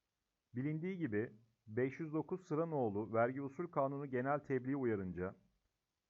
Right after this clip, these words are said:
e-arşiv fatura uygulamasına dahil olmayan mükelleflerce bir bir iki bin yirmi tarihinden itibaren düzenlenecek faturaların vergiler dahil toplam tutarının otuz bin T L'yi,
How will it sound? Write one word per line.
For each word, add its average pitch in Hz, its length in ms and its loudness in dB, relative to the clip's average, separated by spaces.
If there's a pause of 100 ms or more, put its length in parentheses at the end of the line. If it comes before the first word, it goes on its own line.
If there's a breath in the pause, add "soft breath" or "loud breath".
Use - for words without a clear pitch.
(140)
e-arşiv 135 520 0
fatura 151 300 -4
uygulamasına 123 540 -2
dahil 117 240 4
olmayan 139 400 0
mükelleflerce 92 960 -2 (680)
bir 151 320 -4
bir 147 240 -2
iki 143 220 -8
bin 151 120 -2
yirmi 156 320 -4
tarihinden 139 440 2
itibaren 113 580 2
düzenlenecek 113 680 -2
faturaların 113 600 -2 (680)
vergiler 139 520 6
dahil 135 320 4
toplam 131 420 0
tutarının 127 400 -2
otuz 135 340 -8
bin 120 140 -2
T 98 220 0
L'yi, 85 340 -2